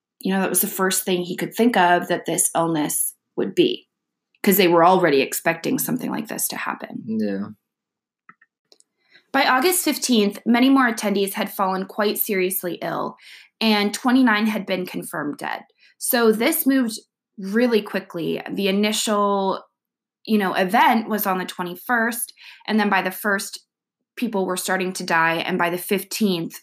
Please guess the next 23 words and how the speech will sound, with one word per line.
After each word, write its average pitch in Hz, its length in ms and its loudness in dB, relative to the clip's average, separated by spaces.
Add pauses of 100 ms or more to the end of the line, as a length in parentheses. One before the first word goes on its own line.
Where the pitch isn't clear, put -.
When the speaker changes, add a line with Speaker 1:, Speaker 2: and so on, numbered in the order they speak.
Speaker 1:
twenty-nine 180 560 0
had 180 140 -6
already 160 500 0
died 143 280 -2
of - 100 -8
this 165 220 -4
mysterious 160 680 -2
illness. - 580 -4 (320)
Speaker 2:
Jeez. 98 500 -10 (1000)
Speaker 1:
Interestingly, 220 1040 4
though, 185 720 4 (340)
a 240 80 0
few 359 840 6 (520)
other 302 320 2
cases 233 560 -6
popped 208 420 -4
up 320 380 2
which 233 420 -4 (120)
weren't 269 400 2 (320)
Legionnaires'. 214 880 0 (360)
So 262 400 0 (160)
these 285 280 0
Legionnaires 254 680 0